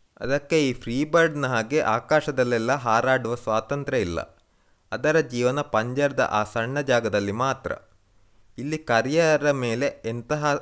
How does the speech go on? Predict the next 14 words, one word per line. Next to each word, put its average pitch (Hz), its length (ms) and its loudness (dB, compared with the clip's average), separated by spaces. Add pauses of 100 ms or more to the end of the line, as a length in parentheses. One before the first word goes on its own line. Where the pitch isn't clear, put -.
(140)
ನಿರ್ಬಂಧನೆಗಳನ್ನು 120 1000 0
ಹೇರಲಾಗಿತ್ತು 107 680 0 (240)
ಎಂಬುದನ್ನು 110 500 -2 (580)
ಹೇಳುತ್ತಿದ್ದಾರೆ. 110 680 0 (840)
ಈ 135 100 -4 (160)
ಕೇಜ್ಡ್ 143 400 0
ಬರ್ಡ್ 135 320 4 (240)
ಏನಿದೆ 117 320 0 (100)
ಅದಕ್ಕೂ 131 420 -2 (120)
ಕೂಡ 127 160 2 (160)
ಫ್ರೀ 131 200 0
ಬರ್ಡ್ನ 147 420 2
ಹಾಗೆ 127 400 -2 (240)
ಫ್ರೀಡಮ್ 147 440 2